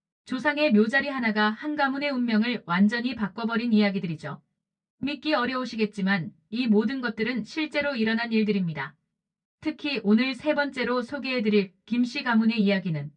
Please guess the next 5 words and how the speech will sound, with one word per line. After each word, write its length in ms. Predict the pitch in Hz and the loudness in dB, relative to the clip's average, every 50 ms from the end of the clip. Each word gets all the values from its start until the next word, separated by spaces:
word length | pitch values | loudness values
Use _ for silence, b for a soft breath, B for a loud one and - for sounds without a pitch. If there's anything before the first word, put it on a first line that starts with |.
| _ _ _ _ _ _ _ _ _ _ _ _ | _ _ _ _ _ _ _ _ _ _ _ _
정말 440 | - 233 233 226 247 254 254 202 196 | -8 -6 -4 0 0 0 0 0 0
입이 300 | 220 220 262 277 - - | 0 0 0 -4 -6 -4
떡 200 | - 285 - - | -4 -6 -4 -4
벌어지실 480 | 240 233 226 233 220 233 214 214 214 | -4 -2 -2 -2 -2 -4 -4 -4 -4
겁니다. 460 | 208 202 196 190 175 156 151 147 151 | -2 0 0 0 0 -2 -6 -10 -10